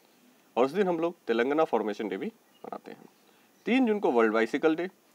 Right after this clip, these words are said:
फ़ोर्थ जून को International Day of Innocent Children Victims of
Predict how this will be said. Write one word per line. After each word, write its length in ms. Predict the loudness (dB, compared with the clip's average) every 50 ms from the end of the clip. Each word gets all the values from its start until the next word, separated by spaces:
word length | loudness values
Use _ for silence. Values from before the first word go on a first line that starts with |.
| -20 2 6
फ़ोर्थ 200 | 6 6 6 6
जून 160 | -2 -6 -2
को 120 | 0 0
International 540 | 0 0 0 2 2 2 2 0 -2 -2 0
Day 200 | 0 0 0 0
of 100 | -2 -4
Innocent 480 | -4 -4 -4 -4 -6 -8 -8 -8 -10 -8
Children 340 | -8 -4 -2 -2 -2 -2
Victims 400 | -2 -4 -2 -2 -4 -4 -4 -4
of 120 | -6 -6